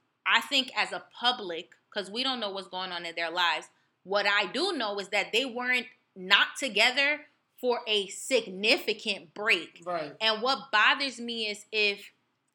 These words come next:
Speaker 1: if we break up and you wanna run this town and do whatever it is you wanna do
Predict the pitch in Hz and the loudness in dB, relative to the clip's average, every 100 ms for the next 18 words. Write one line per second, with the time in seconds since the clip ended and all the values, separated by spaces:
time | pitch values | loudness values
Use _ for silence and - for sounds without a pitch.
0 | - 214 233 370 440 359 370 349 320 311 | -4 -4 -2 -4 0 2 2 2 0 0
1 | - _ 220 226 302 302 294 240 202 240 | -6 _ -8 -4 -4 -4 -2 -4 -4 -4
2 | 254 247 240 - 262 247 247 247 254 - | -2 -4 -6 -6 -2 0 0 -4 -10 -16
3 | _ _ 202 208 185 240 247 226 220 233 | _ _ -2 -2 -2 -6 -2 0 0 0
4 | 233 220 233 226 226 220 220 202 185 233 | -2 -2 -4 -8 -10 -6 -4 -4 -4 -4
5 | 233 | -4